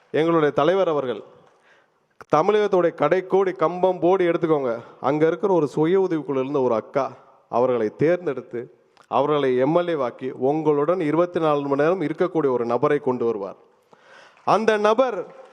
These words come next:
நூ-, ஒரு அஞ்சு நிமிஷம் இல்ல, ஒரு நாள் நூறு சதவீதம் மக்களை பற்றி மட்டுமே சிந்திக்கக்கூடிய ஒரு நபராக இருப்பார். ஏன்னா இதுல எனக்கு எந்த சந்தேகமும் இல்லை. ஏனால் தலைவரை சில மாதங்கள் பார்த்து அவருடன் பழகிய இதுல சொல்றேன்,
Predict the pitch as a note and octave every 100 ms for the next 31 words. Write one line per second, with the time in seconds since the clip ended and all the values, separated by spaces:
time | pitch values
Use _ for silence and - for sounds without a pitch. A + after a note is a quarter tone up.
0 | - - _ _ D3 F3+ A#3+ C4 F#3 F3
1 | G3+ A3+ A3+ - E3 A3+ B3 B3 A#3+ B3
2 | G#3 G#3 F#3+ F3 E3+ E3 G3 F#3+ D#3+ G3+
3 | A3 G3 G3+ F3+ A3 G#3+ F#3+ F3 C#3+ C#3+
4 | G3 F#3 F3 D#3+ D3+ D3 - G3 F#3+ E3
5 | E3 D#3+ D3+ C#3+ B2 B2 C3+ C3 B2 A#2
6 | G2+ - - _ _ _ _ E3 G3+ A3+
7 | A3 G3 G3 A#3 A#3+ F#3+ E3 D#3+ A3 B3+
8 | F#3 G#3 B3+ A#3+ G#3 F3 C#3+ D#3+ E3+ A3
9 | - - - D3 E3+ G3 F3+ D#3 D#3+ D#3+
10 | E3+ F3+ F3 E3 D3+ D3+ D#3+ B2 - -
11 | C3 C#3 D#3 D3+ C#3 D3+ D3 A#2+ G2+ A2
12 | _ _ _ _ - D3+ D3 C3 A#2 A2